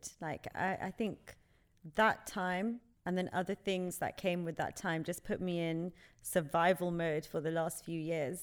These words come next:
you know, where you're just coping and bouncing between coping and surviving and moments of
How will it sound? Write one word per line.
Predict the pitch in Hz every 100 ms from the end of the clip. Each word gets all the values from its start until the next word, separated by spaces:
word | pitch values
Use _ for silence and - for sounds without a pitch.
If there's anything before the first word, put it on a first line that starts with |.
| -
you | 165
know, | 156 160
where | 175
you're | 170 185
just | 190 180 165 - - - - - - - -
coping | - 220 208 208 214 185 185 180 196 - -
and | 180
bouncing | 190 190 175 185 180
between | - - 175 165
coping | - 196 185 196 180 175
and | 156
surviving | - 151 180 180 180 180 -
and | 170 160
moments | 170 196 202 180 160
of | 180